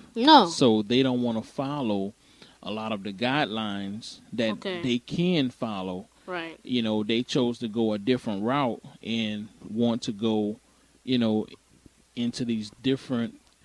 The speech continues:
Speaker 2: directions
Speaker 1: Okay.
Speaker 2: that's, you know, not really a green outlet,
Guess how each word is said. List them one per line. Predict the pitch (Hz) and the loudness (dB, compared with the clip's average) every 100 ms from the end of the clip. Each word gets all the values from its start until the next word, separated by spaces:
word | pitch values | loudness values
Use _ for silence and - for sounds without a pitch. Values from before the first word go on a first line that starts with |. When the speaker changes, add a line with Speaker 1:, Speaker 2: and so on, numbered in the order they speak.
| - | -6
Speaker 2:
directions | 127 110 131 151 - - 104 104 - | -4 0 0 0 -2 -4 -2 -4 -2
Speaker 1:
Okay. | 202 196 175 170 | 0 0 0 0
Speaker 2:
that's, | 113 107 - - - - | -2 -4 -8 -16 -18 -10
you | 131 123 | -4 -2
know, | 110 101 101 | -4 -6 -6
not | 123 123 - | -6 -6 -4
really | 120 120 113 113 - - - - | 0 2 0 -2 -8 -20 -20 -12
a | 117 | -10
green | 117 147 143 135 127 | -6 -2 0 0 0
outlet, | 131 151 117 107 | 0 0 0 -4